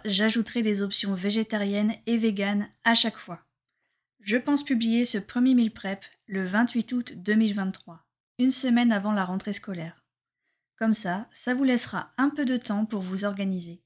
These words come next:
Début septembre est souvent stressant.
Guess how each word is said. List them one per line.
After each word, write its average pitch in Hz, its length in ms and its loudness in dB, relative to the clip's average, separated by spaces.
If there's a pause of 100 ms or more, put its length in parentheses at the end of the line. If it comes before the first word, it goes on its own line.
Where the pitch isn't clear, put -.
(420)
Début 233 400 0
septembre 254 640 0 (100)
est 220 120 0
souvent 233 400 2
stressant. 196 500 -10